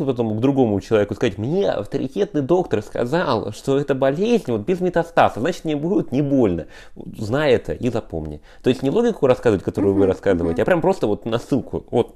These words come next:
Speaker 1: всё,
Speaker 2: Мгм,
Speaker 1: поверь. И
Speaker 2: мгм.
Speaker 1: человек не будет ни проверять, ничего делать не будет.
Speaker 2: Но это критическое мышление называется. Если нет критического мышления, то он поверит и в шарлатана.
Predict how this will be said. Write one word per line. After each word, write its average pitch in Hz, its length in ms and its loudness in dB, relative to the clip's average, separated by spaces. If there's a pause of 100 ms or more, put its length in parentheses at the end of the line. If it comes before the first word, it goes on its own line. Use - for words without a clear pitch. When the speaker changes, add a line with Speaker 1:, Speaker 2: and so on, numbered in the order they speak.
Speaker 1:
всё, - 200 -4
Speaker 2:
Мгм, 294 160 -6
Speaker 1:
поверь. 123 480 2
И - 20 -16
Speaker 2:
мгм. 254 200 -4
Speaker 1:
человек 220 220 0
не 202 80 2
будет 170 200 0
ни 180 80 -4
проверять, 190 480 0
ничего 175 260 -2
делать 170 380 0
не 123 80 -4
будет. 110 260 0
Speaker 2:
Но 339 60 -2
это 523 100 -4
критическое 381 600 -8
мышление 214 460 -10
называется. 170 680 -16 (260)
Если 226 280 -8
нет 285 220 -6
критического 302 680 -6
мышления, 320 580 -4
то - 140 -10
он 339 160 -6
поверит 269 720 -6
и 269 220 -4
в 269 40 -18
шарлатана. 320 680 0